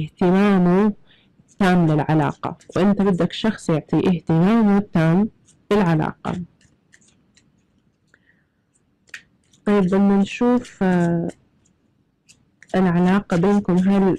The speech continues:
رح تنتهي إلى ارتباط جدي؟ ممكن يكون مش زواج أو خطوبة، ولكن هل رح ينتهي إلى ارتباط جدي؟ هل هالشخص، آه، رح يقرر إنه هو بالفعل ينظر إلى الأمور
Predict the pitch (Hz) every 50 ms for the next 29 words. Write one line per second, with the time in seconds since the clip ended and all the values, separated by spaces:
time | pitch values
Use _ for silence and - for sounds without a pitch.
0 | - _ - 185 - - - - 175 180 175 - _ - 220 214 196 190 165 -
1 | - 165 160 160 156 165 165 - - - 175 175 185 190 185 - 185 180 175 180
2 | 170 - - 190 214 247 262 240 226 233 226 - 262 254 240 - 269 262 254 247
3 | - - - - 247 262 262 - 190 180 180 165 160 160 156 160 - - 160 -
4 | - 175 - - 190 175 175 180 175 175 175 175 175 - 175 180 196 208 208 190
5 | 170 - 175 - - - 160 160 165 - - 196 185 175 165 156 156 156 156 156
6 | 156 160 - - 175 175 185 185 - - 175 170 180 202 175 170 - - 151 147
7 | 160 - - - - - - - _ _ - 196 190 196 190 185 175 175 175 -
8 | - 190 180 - - - - - - - _ _ - - - - - _ _ _
9 | - - 175 165 165 165 160 160 160 156 156 156 156 156 156 156 156 151 156 -
10 | 85 - _ _ _ _ _ - - - 170 - - 175 165 - - 202 202 190
11 | 175 170 160 151 - - 165 170 170 165 175 180 190 185 180 175 170 165 160 160
12 | 170 - _ _ _ _ _ _ - - 165 165 - - 226 220 214 208 196 175
13 | 170 175 180 190 180 170 175 170 - - 175 165 165 165 160 - 175 175 175 185
14 | 180 175 - -